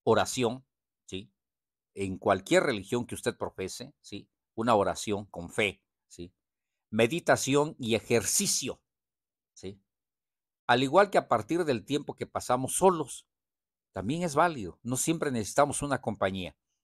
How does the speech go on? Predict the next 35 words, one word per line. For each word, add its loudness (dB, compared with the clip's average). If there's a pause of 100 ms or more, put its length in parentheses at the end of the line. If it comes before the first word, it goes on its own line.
(120)
¿sí? -12 (340)
Al, -2
al -2
igual, 2
eh, -2
que -2
a -2
partir -4
del -4
tiempo -6
que -10
pasamos -8
solos, -2 (340)
con 6
la 2
naturaleza, -2 (160)
¿sí? -18 (560)
Con 4
la 10
familia -4 (720)
y -2
los 0
amigos. -10 (880)
Nos -10
estamos 2
llenando -2
de -4
energía, -10 (340)
¿sí? -18
No 0
olvidemos 2
esos -6
puntos, -10
por -10
favor. -10